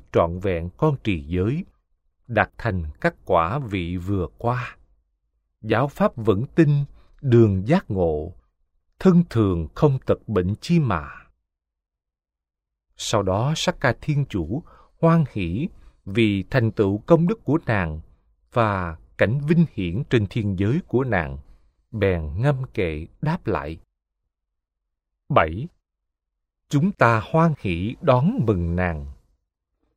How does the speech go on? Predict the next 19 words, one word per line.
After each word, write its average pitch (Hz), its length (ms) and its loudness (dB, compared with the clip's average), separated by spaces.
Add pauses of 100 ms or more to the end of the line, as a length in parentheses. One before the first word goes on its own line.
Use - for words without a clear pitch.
Nhờ 107 460 4
giáo 120 200 4
pháp 208 320 0 (380)
nàng 95 460 2
chiếu 147 340 0
ánh 139 240 0 (100)
quang, 104 360 0 (800)
tịnh 98 260 2
tín 151 380 4 (440)
nàng 123 260 2 (100)
hoàn 117 300 0
toàn 104 440 0 (100)
kính 185 300 2
ngưỡng. 101 320 0 (720)
Phật - 240 0
Đà 90 440 0 (100)
giáo 107 320 -2
pháp 185 260 -2 (160)
với 110 380 0